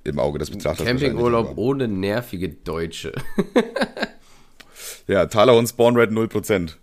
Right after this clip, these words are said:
Speaker 2: Mega gut. Stimmt. <laughs> Was hast du am Wochenende nochmal irgendwo gesagt? Ach, genau, als wir wandern waren, lol.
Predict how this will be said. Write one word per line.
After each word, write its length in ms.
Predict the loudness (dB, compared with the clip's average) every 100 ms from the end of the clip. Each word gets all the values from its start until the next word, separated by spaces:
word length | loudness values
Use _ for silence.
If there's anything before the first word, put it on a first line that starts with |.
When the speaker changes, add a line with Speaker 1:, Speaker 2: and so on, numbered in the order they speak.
| _ _ _ -12
Speaker 2:
Mega 380 | -6 -4 -4 -8
gut. 360 | -12 -14 -16 _ -18
Stimmt. 560 | -6 0 0 -2 -8 -20 -20 _ _ -12
<laughs> 380 | -2 -2 2 0 0 -4 -4 -6 -10 -10 -20 -20 -20 -20 -20 -12
Was 160 | -10
hast 100 | -6
du 40 | -6
am 80 | -6
Wochenende 300 | -6 -4 -4
nochmal 200 | -2 -2
irgendwo 200 | -2 -4
gesagt? 240 | -4 -2
Ach, 240 | -2 -2 -4
genau, 220 | -4 -2
als 140 | -2
wir 100 | -4
wandern 280 | -6 -8 -8
waren, 200 | -8 -6
lol. 240 | -6 -6